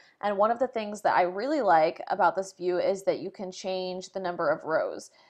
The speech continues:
So let's add it to two rows, and then you can see that it adds one by default that's important, less important,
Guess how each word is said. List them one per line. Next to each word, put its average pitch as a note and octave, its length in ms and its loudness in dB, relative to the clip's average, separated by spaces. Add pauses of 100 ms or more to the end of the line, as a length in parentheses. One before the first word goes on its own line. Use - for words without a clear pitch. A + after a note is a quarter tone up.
(100)
So E3+ 380 4
let's F#3 240 2
add F3 140 8
it G#3+ 120 0
to D#3+ 60 -4
two G3+ 240 -10
rows, E3 380 4
and F3+ 140 -4
then F#3 80 -6
you F#3 100 -6
can F#3 160 -10
see F#3+ 220 -8
that F3+ 100 6
it E3 100 4
adds F3+ 260 4
one F#3 200 0
by F3+ 140 2
default F3+ 340 4
that's - 180 -4
important, F3 540 -4
less E3+ 160 -4
important, E3 800 -6